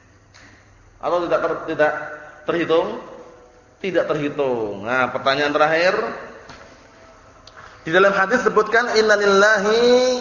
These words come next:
tis'atan wa tis'ina isman. Man ahsaha dakhalal jannah." Sesungguhnya Allah Ta'ala itu punya sembilan puluh sembilan nama. Barang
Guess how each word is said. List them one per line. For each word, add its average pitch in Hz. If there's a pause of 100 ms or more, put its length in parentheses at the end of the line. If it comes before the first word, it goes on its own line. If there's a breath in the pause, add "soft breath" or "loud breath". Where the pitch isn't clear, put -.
(1000 loud breath)
tis'atan 175
wa 156
tis'ina 165
isman. 120 (240)
Man 151
ahsaha 180
dakhalal 143
jannah." 113 (880 loud breath)
Sesungguhnya 208
Allah 233
Ta'ala 233 (140)
itu 240
punya 233
sembilan 226
puluh 226
sembilan 190
nama. 175
Barang 202